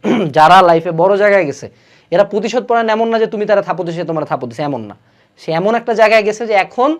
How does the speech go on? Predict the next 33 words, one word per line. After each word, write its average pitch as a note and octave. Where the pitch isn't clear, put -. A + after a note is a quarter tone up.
সে F#3+
যদি G#3+
চায় A3
তোমার G#3+
মারও F3
ফেলতে C#3
পারে, A#2+
সে C#3+
তোমার D3
কিছু C3+
করবে A2+
না, F#2+
সে D#3
তোমার E3+
সামনে E3
এসে E3+
দাঁড়াবে, D3
তুমি A3+
মানে D#3
আতঙ্কে A#3
তার F#3+
প্রতি F#3+
সম্মানে F#3+
মাথা D#3+
নিচ C#3
করে B2
দাঁড়ায় A#2
থাকবা। G#2
That's D#3+
the D#3
fuel D3
you C#3
need। A3